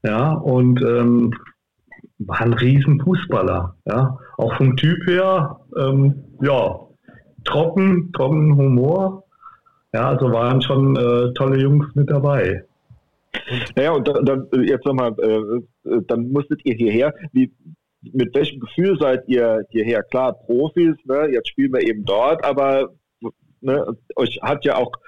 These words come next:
Speaker 2: dann, euch hat ja keiner bejubelt am Anfang, oder kriegt man das mit, <laughs> dass dann, dass da, äh, dass man jetzt immer noch erstmal als Homburger gesehen wird und sich jetzt doppelt beweisen muss?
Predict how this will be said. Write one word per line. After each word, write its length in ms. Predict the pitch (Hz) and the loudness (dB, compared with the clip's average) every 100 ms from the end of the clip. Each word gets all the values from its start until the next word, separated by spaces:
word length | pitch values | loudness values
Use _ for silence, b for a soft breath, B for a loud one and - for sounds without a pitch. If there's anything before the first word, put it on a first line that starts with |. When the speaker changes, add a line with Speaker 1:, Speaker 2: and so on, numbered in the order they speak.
| B _ | B _
Speaker 2:
dann, 220 | 123 120 127 - - | -4 -4 -6 -14 -6
euch 180 | 123 120 | -4 -2
hat 120 | 131 | -4
ja 100 | 131 | -4
keiner 240 | 113 139 135 | -2 -2 0
bejubelt 520 | 131 127 160 160 120 | -2 0 2 2 0
am 160 | 104 98 | 0 -2
Anfang, 320 | 104 101 104 | -4 -4 -4
oder 260 | 101 107 101 143 | -2 -2 -2 -2
kriegt 220 | - 156 135 | -2 0 0
man 140 | 127 | -2
das 100 | 107 135 | -2 0
mit, 240 | 143 196 - | 0 -2 -6
<laughs> 80 | - | -4
dass 180 | 143 - | -4 -4
dann, 440 | 135 131 131 127 120 | -6 -6 -4 -6 -4
dass 160 | 123 123 | -4 -2
da, 300 | 131 123 120 | -2 0 0
äh, 140 | 95 82 76 - - 117 | -2 -2 -6 -6 -6 -6
dass 140 | 117 | -4
man 120 | 123 | -4
jetzt 120 | 120 | -4
immer 160 | - 143 | -2 -2
noch 140 | 135 - | 0 0
erstmal 360 | 131 - 117 | -2 -2 -4
als 100 | - - | -4 -2
Homburger 480 | 127 156 165 156 143 B B - | -2 0 0 0 -2 B B -4
gesehen 320 | 127 139 147 | 0 2 2
wird 140 | 139 131 | 0 -2
und 100 | 117 | -6
sich 120 | 127 | -2
jetzt 200 | 120 - - | -4 -2 -4
doppelt 360 | 139 165 143 | -2 -2 -2
beweisen 580 | 117 101 101 113 123 127 | -2 -2 0 -2 -2 -4
muss? 240 | 127 151 | -2 -2